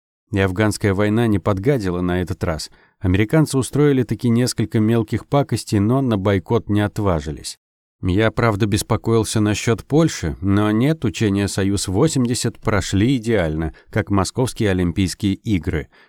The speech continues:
Даже «Тайм» вышел с ярким фото на обложке, где собрались в кучку четыре солдата. Поляк бойко треплет языком, похоже, анекдот рассказывает, а русский, чех и немец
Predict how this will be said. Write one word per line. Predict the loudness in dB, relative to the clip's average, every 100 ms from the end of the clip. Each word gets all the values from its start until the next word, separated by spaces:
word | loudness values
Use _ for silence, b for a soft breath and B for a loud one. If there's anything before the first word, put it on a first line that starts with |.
| -8
Даже | 0 0 0
«Тайм» | -4 0 0 2 0
вышел | 0 0 0 -2
с | -2
ярким | 0 0 0 -2 0
фото | -2 0 0
на | 0
обложке, | 0 2 0 0 -4
где | -2 -4
собрались | -2 0 2 2 0
в | -2
кучку | -2 -2 -2
четыре | -4 -2 0 0
солдата. | 0 0 0 -2 -4 -8 b b -4
Поляк | 0 2 0 0
бойко | 0 2 0
треплет | 0 0 0 -4 -2
языком, | -2 -2 -2 0 2
похоже, | 0 0 0 2 -2 b
анекдот | -2 0 2 0 0
рассказывает, | -2 -2 -4 -2 0 0 0
а | 0
русский, | 0 -2 -2 -4
чех | -2 0 0 0 -2
и | 0
немец | 2 2 2 -2 -4